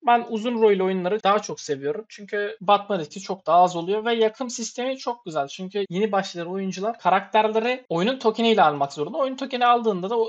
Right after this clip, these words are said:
oyun tokeni normal olarak yükseliyor. Yani diğer oyunlarda mesela bazı play to earn oyunlarda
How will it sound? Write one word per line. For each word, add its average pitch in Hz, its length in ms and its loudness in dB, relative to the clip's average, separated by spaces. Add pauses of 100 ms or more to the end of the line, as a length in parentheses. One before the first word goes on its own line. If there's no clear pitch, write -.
oyun 214 280 0
tokeni 214 560 -6
normal 214 280 2
olarak 214 300 0
yükseliyor. 180 540 -6 (120)
Yani 190 200 2
diğer 226 160 4
oyunlarda 226 500 4
mesela 226 440 0
bazı 220 320 2
play 208 220 0
to 214 120 -2
earn 214 100 -4
oyunlarda 170 640 -2